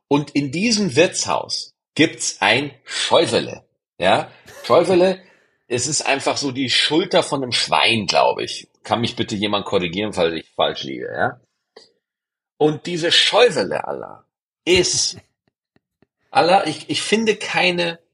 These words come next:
Speaker 1: Worte. So lecker ist diese Schäufele, so geil ist diese Schäufele, ja. Allah, der Typ aus der Nudel könnte seine Soße eimerweise
Speaker 2: <laughs>
Speaker 1: auf,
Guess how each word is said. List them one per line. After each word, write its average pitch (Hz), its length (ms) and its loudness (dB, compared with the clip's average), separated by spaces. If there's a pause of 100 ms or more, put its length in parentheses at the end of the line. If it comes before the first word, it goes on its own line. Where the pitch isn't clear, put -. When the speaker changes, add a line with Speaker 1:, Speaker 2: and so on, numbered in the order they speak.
Speaker 1:
Worte. 110 680 0 (1040)
So 170 600 0 (340)
lecker 123 640 0
ist - 220 -8
diese 123 220 -8
Schäufele, 110 560 0
so 131 260 -6
geil 143 540 2
ist - 180 -14
diese 120 220 -10
Schäufele, 113 720 -6
ja. - 220 -8 (500)
Allah, 147 520 2 (420)
der 147 220 0
Typ 240 280 -2
aus 175 240 0
der 170 140 0
Nudel 156 540 -4
könnte 180 380 -2
seine 143 320 -2
Soße 156 460 -2 (220)
eimerweise 147 920 0 (560)
Speaker 2:
<laughs> - 580 -20
Speaker 1:
auf, 151 340 0